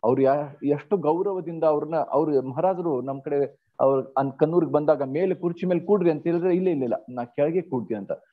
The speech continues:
ಆ ವಿನಯತೆ. ಒಂದ್ಸಲ ನಮ್ಮ ಶಾಲಾ ದತ್ತು ಯೋಜನೆಗೆ ಒಂದು vehicle ಅವ್ರು ಕೊಟ್ಟಿದ್ರು ಅದಮ್ಯ ಚೇತನದಿಂದ. ಅದು ಮಹಾರಾಜರು ತಿಳಿಸಿದ್ರೆ, "ಏ,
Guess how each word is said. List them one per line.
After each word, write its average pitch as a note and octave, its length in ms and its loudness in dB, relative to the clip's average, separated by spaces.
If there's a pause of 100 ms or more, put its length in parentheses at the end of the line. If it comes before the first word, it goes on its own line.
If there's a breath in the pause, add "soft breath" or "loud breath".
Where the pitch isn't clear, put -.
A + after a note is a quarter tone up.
(160)
ಆ B2+ 80 6
ವಿನಯತೆ. C3+ 880 2 (220)
ಒಂದ್ಸಲ D#3 340 2
ನಮ್ಮ C#3+ 480 2 (200)
ಶಾಲಾ D#3+ 220 2
ದತ್ತು D3+ 300 -4
ಯೋಜನೆಗೆ D3 420 0
ಒಂದು B2+ 440 -2 (180)
vehicle E3+ 420 2
ಅವ್ರು C#3 120 2
ಕೊಟ್ಟಿದ್ರು B2 400 -4
ಅದಮ್ಯ A#2+ 240 0
ಚೇತನದಿಂದ. A2+ 460 -4 (360 loud breath)
ಅದು C#3+ 140 2
ಮಹಾರಾಜರು F3+ 520 2
ತಿಳಿಸಿದ್ರೆ, F3+ 480 0
"ಏ, - 220 -2